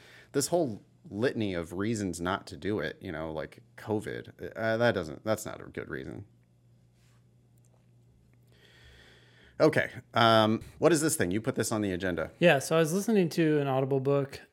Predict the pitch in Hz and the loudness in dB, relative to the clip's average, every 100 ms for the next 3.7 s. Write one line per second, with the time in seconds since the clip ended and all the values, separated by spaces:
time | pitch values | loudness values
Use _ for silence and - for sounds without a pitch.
0 | - 135 131 131 123 123 127 - 131 120 | -4 -2 0 0 -2 -4 -6 -6 -4 -4
1 | - - 131 - 147 143 135 123 117 123 | -10 -10 -8 -2 0 2 0 0 -2 -4
2 | 123 123 120 123 117 120 113 - - - | -4 -8 -4 -4 -4 -4 -6 -14 -20 -20
3 | _ - 151 143 135 131 127 | _ -4 -2 0 0 0 -4